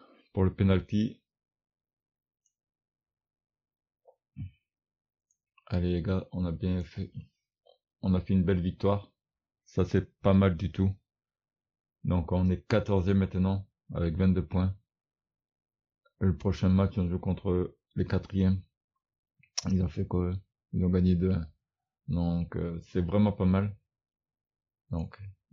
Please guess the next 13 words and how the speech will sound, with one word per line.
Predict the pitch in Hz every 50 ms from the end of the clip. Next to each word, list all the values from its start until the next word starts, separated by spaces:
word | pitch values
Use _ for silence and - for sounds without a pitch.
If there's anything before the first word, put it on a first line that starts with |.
| _ _ _ _ _ _ _ _ _ _ _ _ _ _ _ _ _ -
voilà | - 87 87 87 90
une | 92 90
précision | - - - - - 98 82 - 101 98
du | 95 85 87 87 90
niveau, | 92 95 87 82 90 92 95 95 - - -
mais | 92 90 90 87 90 90 - - _
Radomia-, | - 92 90 90 82 95 95 90 87 87 87 90 92 95 98 101 - _ _ _ _ _ _ _ _ _
Radomiak | - - 87 - 92 98 98 98 87 80 101 98 95 92 92 92 98 101 104 - - - _ _ _ _
qu'on | - - 95 95
donne | 92 95 95 - -
à | - 90
la | 92 87
victoire. | 87 90 - - - - - -